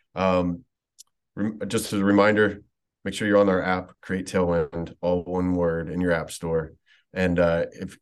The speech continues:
if you got something, just one little nugget out of this, we'd love a review. A five-star review is, uh, really the only,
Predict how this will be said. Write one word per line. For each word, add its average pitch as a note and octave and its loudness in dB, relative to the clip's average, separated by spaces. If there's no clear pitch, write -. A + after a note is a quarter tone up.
if F2+ -8
you F2+ -2
got G2+ -2
something, F#2+ 0
just F#2 -8
one F#2 2
little F2+ 2
nugget F2 2
out D#2 -2
of D#2 -6
this, D#2+ -6
we'd E2+ -8
love E2+ 2
a E2+ 2
review. D#2+ -2
A - -14
five-star F#2+ 2
review F2+ 2
is, E2 -4
uh, E2 0
really A2+ 0
the F#2 0
only, E2+ -4